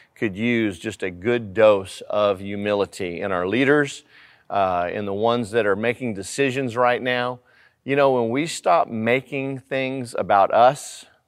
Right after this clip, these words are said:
and we start doing things for the people, uh, when we quit doing things to score political points,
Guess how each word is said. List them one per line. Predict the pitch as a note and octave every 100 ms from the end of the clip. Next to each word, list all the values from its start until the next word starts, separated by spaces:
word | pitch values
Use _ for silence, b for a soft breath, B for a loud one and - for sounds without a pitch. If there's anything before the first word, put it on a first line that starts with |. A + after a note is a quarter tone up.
| _ _ -
and | G#2 G#2
we | A#2
start | - C3 G2+ F#2
doing | A2 B2+ C3+
things | B2+ C3+ B2+
for | - A#2+
the | G2+
people, | - C3+ C3 C#3 C3+ C#3 b b b b b -
uh, | F#2+ F2+ F2 E2+ -
when | A2 G#2
we | A#2+ E3
quit | - - D#3 G#2+
doing | A#2+ C#3 D3+
things | C3+ D3+ C#3+ C#3
to | -
score | G#2+ - C3 B2+
political | B2 B2 A2 B2 B2+ A2+
points, | - B2 B2 C3+ A#2 -